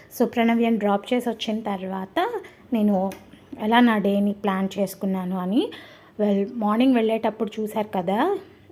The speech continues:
ఈ పర్టిక్యులర్, ఆ, సీన్. ఆ, బ్లాంకెట్ అంతా తీసేసాను, దివాన్ సెట్ అంతా. So, వచ్చిన తర్వాత ఫస్ట్ థింగ్ నేను చేసింది,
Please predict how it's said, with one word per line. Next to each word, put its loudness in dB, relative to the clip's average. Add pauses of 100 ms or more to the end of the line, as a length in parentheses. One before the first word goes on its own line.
(160)
ఈ -6
పర్టిక్యులర్, -4
ఆ, 0
సీన్. -2 (460)
ఆ, 0 (800)
బ్లాంకెట్ 2
అంతా 0
తీసేసాను, -2
దివాన్ 0
సెట్ -6
అంతా. -2 (580)
So, 4
వచ్చిన 0
తర్వాత -2 (540)
ఫస్ట్ -8
థింగ్ 2
నేను 0
చేసింది, 0